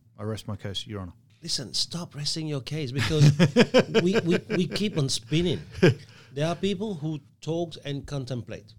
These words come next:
Speaker 2: and look at life, uh, in terms of what it could be. But if they are happy with what it is,
Speaker 1: He just said
Speaker 2: what
Speaker 1: he's
Speaker 2: could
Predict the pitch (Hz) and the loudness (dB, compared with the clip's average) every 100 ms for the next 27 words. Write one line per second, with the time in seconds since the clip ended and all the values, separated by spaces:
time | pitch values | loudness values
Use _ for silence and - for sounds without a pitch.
0 | - 135 165 220 190 - 143 160 156 - | -10 -6 -6 -6 -10 -12 -10 -8 -8 -12
1 | 113 120 117 110 127 131 123 123 110 127 | -12 -10 -10 -10 -6 -6 -6 -8 -8 -6
2 | 139 135 - - _ 180 - 247 139 - | -6 -6 -12 -18 _ -16 -12 -10 -10 -14
3 | - - 202 - - 190 214 214 208 180 | -12 -8 -8 -8 -10 -6 -4 -2 -2 -2
4 | 208 208 214 208 196 214 208 202 202 240 | -4 -4 -6 -4 -6 -6 -6 -4 -2 -2
5 | 143 90 - 175 202 269 277 254 254 | -2 -6 -10 -8 -4 0 2 2 2